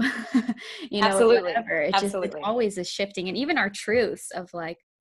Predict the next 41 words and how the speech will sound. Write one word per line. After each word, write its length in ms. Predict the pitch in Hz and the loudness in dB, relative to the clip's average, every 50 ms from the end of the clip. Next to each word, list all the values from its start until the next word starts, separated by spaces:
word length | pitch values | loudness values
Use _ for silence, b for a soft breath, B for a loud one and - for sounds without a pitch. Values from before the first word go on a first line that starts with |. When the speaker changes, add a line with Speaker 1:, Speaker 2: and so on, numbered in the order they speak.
| - - | -6 -4
Speaker 1:
I 80 | 196 208 | -4 -2
feel 220 | 208 233 220 208 | 0 2 2 4
like 180 | 202 196 190 - | 4 2 0 0
my 240 | 196 185 196 247 254 | 0 0 2 0 0
truth 380 | - - - 190 175 180 - | -2 -2 -2 -2 -2 -2 -2
has 180 | 175 156 170 - | -4 -4 -4 -4
shifted 420 | - - 175 - - 185 156 175 | -6 -6 -6 -6 -6 -8 -8 -8
so 220 | - - 175 175 185 | -8 -10 -10 -10 -10
much, 360 | - - 135 - - - - 190 | -12 -12 -14 -14 -14 -14 -12 -10
you 80 | 180 | -10
know, 220 | 165 170 180 180 190 | -8 -8 -8 -8 -8
and 120 | 180 - - | -8 -8 -8
each 300 | 196 208 196 - - - | -8 -6 -6 -8 -8 -4
day 260 | - 185 185 196 190 | -4 -2 -2 -2 -2
is 160 | 180 180 175 - | -4 -6 -6 -8
an 80 | - | -10
Speaker 2:
Yeah. 60 | - | -10
Speaker 1:
opportunity 480 | 170 - 180 180 165 160 156 147 - 180 _ - 175 - - | -8 -8 -8 -6 -4 -2 -2 -2 -4 -8 _ -16 -16 -10 -8
to 180 | 185 180 170 | -6 -6 -6
get 220 | 170 - 190 190 - | -6 -8 -8 -8 -8
to 100 | - 190 | -8 -8
know 160 | 180 175 175 | -6 -6 -6
myself 560 | 180 170 165 175 - - 165 156 170 175 - - | -6 -6 -8 -10 -10 -8 -8 -6 -6 -8 -10 -12
and, 240 | - - - - - - b b b b b b b b b b - | -14 -12 -12 -14 -14 -16 b b b b b b b b b b -8
and 320 | 180 170 165 175 175 165 | -8 -6 -6 -8 -6 -2
build 300 | - 196 190 196 185 - | 0 0 0 0 -2 -4
the 80 | 196 185 | -6 -6
confidence 680 | - - 175 175 185 - 190 180 180 180 180 - - | -4 -4 -4 -4 -4 -4 -6 -4 -4 -6 -8 -10 -8
to 180 | - 214 202 247 | -4 -4 -4 -4
speak 360 | - - - 202 202 - - | -6 -8 -8 -8 -8 -6 -6
my 140 | 170 165 170 | -8 -8 -8
truth 420 | - - - - - - - - _ _ - | -10 -10 -10 -10 -10 -10 -12 -14 _ _ -12
in, 360 | 180 180 170 170 - 208 202 - - | -10 -10 -10 -10 -12 -14 -14 -12 -8
in 140 | 202 196 - | -8 -6 -4
every 220 | - 185 185 185 | -6 -6 -6 -6
scenario, 540 | 185 - 190 185 175 175 170 170 170 165 165 | -10 -8 -8 -8 -6 -6 -6 -6 -6 -6 -6
and 120 | 175 180 | -4 -2
know 220 | 185 185 196 202 196 | 0 2 2 2 2
that 200 | 196 180 - - | 0 -2 -2 -2
I'm, 380 | 175 180 180 180 180 180 180 _ b b b b b b b b - | -4 -6 -4 -4 -6 -8 -10 _ b b b b b b b b -16
um, 340 | - 185 190 - - 55 - | -14 -12 -12 -12 -12 -14 -14